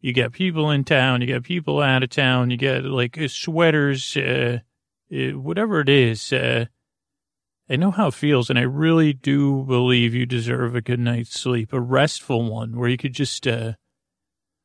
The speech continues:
ease into it and, and, and feel good.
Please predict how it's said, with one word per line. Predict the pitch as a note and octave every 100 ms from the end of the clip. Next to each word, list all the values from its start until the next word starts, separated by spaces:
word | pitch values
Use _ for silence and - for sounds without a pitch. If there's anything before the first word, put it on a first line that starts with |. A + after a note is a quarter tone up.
| _ _ - - - - -
ease | C#3 D3 D3+ C3
into | B2+ C#3 D3 - A#2
it | A2+ A2 -
and, | B2+ B2
and, | C3 A#2+ A#2 A#2 A2 - _ _
and | B2 A#2+
feel | - D3+ C#3+
good. | C3 C3+ B2 A2+ A2+ A#2+